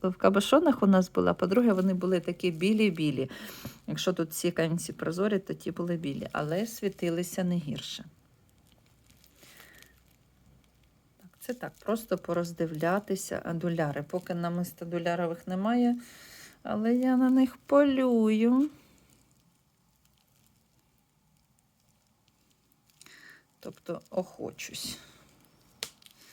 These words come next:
Думаю, ми з вами разом вивчаємо ту українську мову, цю. Тому що деякі слова,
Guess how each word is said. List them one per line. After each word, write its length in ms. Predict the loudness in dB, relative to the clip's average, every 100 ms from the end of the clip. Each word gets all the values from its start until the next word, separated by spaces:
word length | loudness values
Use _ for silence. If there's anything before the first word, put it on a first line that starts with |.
| -20 -20 _ _ -20 _ _ _ _ -20 -20 -20 -20
Думаю, 260 | -14 -14 -14 -16
ми 140 | -16
з 80 | -12
вами 300 | -10 -8 -8
разом 360 | -10 -8 -6
вивчаємо 680 | -6 -8 -8 -8 -6 -6 -8 -12
ту 180 | -12 -12 -12
українську 680 | -10 -8 -8 -8 -10 -10
мову, 260 | -6 -6 -6 -12 -20
цю. 260 | -16 -14 -14 -16 _ -20 _ _ -20 -20 -20 -20 -20 -20 -20 -20 _ _ _ _
Тому 180 | -18 -16
що 180 | -14
деякі 460 | -10 -8 -8 -10 -12
слова, 440 | -8 -4 -2 -4